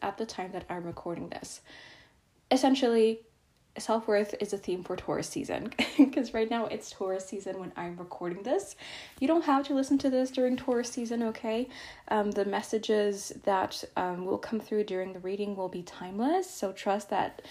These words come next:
And usually it's all in divine timing as well, so trust that the moment you find this is the moment you're meant to hear it, and the moment where, um,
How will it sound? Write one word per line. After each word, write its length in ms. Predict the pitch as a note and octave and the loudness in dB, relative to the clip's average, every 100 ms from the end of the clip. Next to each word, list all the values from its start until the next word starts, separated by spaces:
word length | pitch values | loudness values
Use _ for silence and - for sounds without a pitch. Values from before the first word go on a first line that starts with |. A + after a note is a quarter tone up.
| - - - | -16 -14 -4
And 160 | A#3 A#3 | 2 6
usually 420 | C4+ D#4 D4+ C#4 | 6 6 4 4
it's 140 | A#3+ - | 2 0
all 200 | A3+ A#3+ | 0 2
in 120 | A3+ | 2
divine 240 | A3 G#3+ | 2 2
timing 500 | G#3+ G3+ G#3 F3 E3 | -2 -4 -4 -2 -2
as 160 | F#3 F#3 | -4 -2
well, 320 | F#3 E3+ E3+ | 0 0 0
so 160 | - G3 | -4 -6
trust 360 | - G#3+ B3+ | -2 -2 -2
that 120 | C4+ | -2
the 80 | A3 | -4
moment 380 | G3+ G3 A3 C4 | -4 -2 4 6
you 80 | C#4 | 6
find 320 | - F3 F#3+ | 4 -2 0
this 200 | D4 F4 | 0 0
is 120 | A#3 | -4
the 100 | - | -6
moment 320 | F#3+ F#3+ G3 | -6 -6 -6
you're 80 | G3 | -6
meant 200 | F3+ E3+ | -6 -6
to 100 | G#3 | -8
hear 320 | - - D4+ | -6 -2 4
it, 160 | D4 D4 - - - - - | 4 2 -8 -16 -16 -10 -2
and 200 | A#3 A#3 | 2 2
the 60 | |
moment 600 | A3 A3 A#3+ A#3+ A#3 A3 - | 2 2 2 2 2 0 -2
where, 520 | G3+ G3+ G3+ G3 G3+ G3 | -4 0 2 2 2 2
um, 500 | F#3 F3+ F3+ F3+ | 0 0 -4 -6